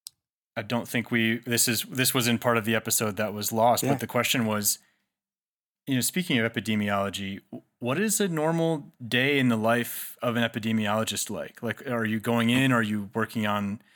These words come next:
Speaker 1: disparate projects? Is it always something new? Is there a, is there a rhythm, or are there some things that happen, you know,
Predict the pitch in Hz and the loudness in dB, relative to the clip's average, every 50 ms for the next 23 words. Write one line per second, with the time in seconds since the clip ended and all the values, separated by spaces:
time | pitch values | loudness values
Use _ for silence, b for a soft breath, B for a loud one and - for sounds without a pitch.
0 | b b b b b b b b b b - - 233 - - 127 113 - - - | b b b b b b b b b b -4 -2 -2 0 0 -2 -2 -2 2 2
1 | 160 156 143 147 156 151 143 - - 117 104 110 113 - 110 123 127 123 - - | 2 2 4 2 0 0 0 0 -2 -2 0 -2 0 0 0 2 2 2 2 0
2 | 131 123 - 117 110 113 131 143 143 147 147 147 143 143 131 107 113 - - - | 0 0 0 0 2 2 2 4 2 2 2 2 2 0 0 -2 -2 -4 -2 -2
3 | 110 104 104 101 98 98 98 98 92 - - 104 - - 117 107 101 101 95 113 | 0 0 0 0 0 -2 -4 -6 -8 -10 -10 -10 -8 -6 -6 -6 -6 -4 -2 0
4 | 123 123 120 127 123 120 117 107 104 107 104 104 104 - - 123 110 104 - 113 | 0 2 2 2 2 4 2 2 2 0 0 -2 -2 -2 0 0 0 0 -2 -2
5 | 107 104 - - 107 - 113 107 - - 110 104 104 104 104 101 98 98 | 0 0 0 -2 -2 0 0 0 0 0 -2 -2 -2 -2 -4 -4 -6 -8